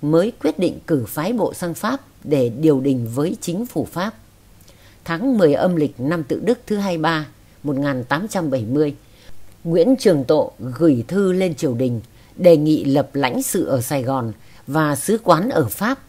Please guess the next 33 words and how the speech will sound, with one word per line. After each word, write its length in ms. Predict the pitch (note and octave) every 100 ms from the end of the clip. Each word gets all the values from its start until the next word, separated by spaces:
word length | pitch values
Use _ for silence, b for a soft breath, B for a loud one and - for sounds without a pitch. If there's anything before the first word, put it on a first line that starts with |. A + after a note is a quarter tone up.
| -
để 260 | E3 D#3+ A2
nắm 320 | A#2 D3 B3+ C4+
tình 160 | E3
hình. 260 | B2 C#3+ A#2 - - - b b - - - _ - -
Đầu 320 | E3+ E3 C#3+
tháng 220 | C#3 F3+ A#3
mười 120 | D#3+
một 240 | C#3 C3+
năm 200 | E3 E3+
đó, 320 | D#3 D#3+ A#3 B3+ b b b
nhân 220 | G3+ F#3+
lúc 200 | A#3 C#4 -
Pháp 300 | - C4+ -
đang 220 | G3 F3+
thua 180 | F#3+ E3
Phổ, 340 | - C#3+ E2+ - -
Đức 200 | F#3 A3 - - b b b b -
và 380 | C#3 E3+ D#3
cách 240 | D3 B3 C4
mạng 200 | D#3 G#2
Pháp 280 | A3+ C4 -
đang 220 | F#3+ E3
nổi 180 | D3+ G#2+
dậy, 240 | A#2+ A2 - - - b b
lợi 220 | E3 G3 E3
dụng 200 | F3 D3+
cơ 140 | G#3+
hội 220 | F#3+ D3+
này, 380 | C#3 D3 C3+ A#2+ b b b
ông 240 | G3+ G3+
xin 260 | E3+ G3 F3+
vào 180 | D3 C3+
Nam 320 | D3 F3+